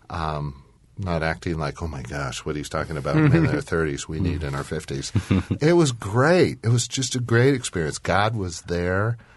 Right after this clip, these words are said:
Speaker 1: And I, I really think, Morgan, in the future, we need to do a series of podcasts and present some of those lifestyle descriptors of, uh, of a man in his thirties.
Speaker 2: Hmm.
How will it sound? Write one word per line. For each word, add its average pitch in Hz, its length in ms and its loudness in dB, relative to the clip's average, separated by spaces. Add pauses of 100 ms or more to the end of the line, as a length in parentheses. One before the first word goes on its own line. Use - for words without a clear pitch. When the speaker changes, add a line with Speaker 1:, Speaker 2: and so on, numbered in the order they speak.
(300)
Speaker 1:
And 107 220 4
I, 127 260 4 (140)
I 120 140 4
really 98 440 2
think, 80 440 -6
Morgan, 85 440 0
in 80 120 -4
the 76 60 -6
future, 90 480 -4 (160)
we 101 140 -2
need 87 200 -2
to 87 80 -8
do 80 360 -2 (760)
a 85 60 -8
series 92 360 -2
of 65 80 -12
podcasts 82 920 -2
and 76 160 -8 (320)
present 90 400 0
some 98 220 0
of 92 140 0
those 80 560 -2 (340)
lifestyle 80 920 0
descriptors - 960 -4 (180)
of, 76 380 -10
uh, 69 180 -10 (280)
of 85 180 -14
a 76 60 -6
man 76 440 -8
in 71 100 -12
his 69 160 -8
thirties. 82 480 -4
Speaker 2:
Hmm. 92 60 -6